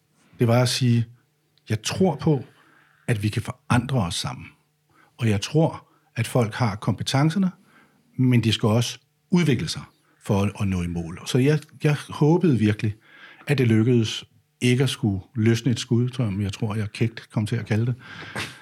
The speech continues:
Øh, det synes de nok heller ikke var så sjovt. Hvad hedder det? Men, øh, men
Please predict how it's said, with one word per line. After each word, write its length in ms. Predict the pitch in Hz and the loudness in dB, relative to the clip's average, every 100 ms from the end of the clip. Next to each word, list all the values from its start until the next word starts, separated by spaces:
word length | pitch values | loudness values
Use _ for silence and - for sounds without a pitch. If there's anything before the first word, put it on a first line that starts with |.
| - - | -18 0
Øh, 380 | 123 107 104 98 | 2 4 4 2
det 100 | 123 | 2
synes 200 | 123 - | 2 2
de 340 | 113 92 98 | 0 0 0
nok 180 | 98 104 | -2 0
heller 140 | 110 | -2
ikke 100 | 117 | -2
var 60 | 107 | -2
så 100 | 107 | -2
sjovt. 260 | 104 110 110 - 98 - - 131 - | -2 -6 -6 -8 -8 -8 -6 -6 -2
Hvad 160 | 135 120 | 2 4
hedder 140 | 131 | 4
det? 180 | 123 120 | 4 4
Men, 240 | 127 123 120 | 6 6 6
øh, 240 | 117 110 107 - - - - - - 139 127 147 139 | 6 4 2 -4 -20 -20 -14 -14 0 0 4 2 4
men 200 | 143 | 4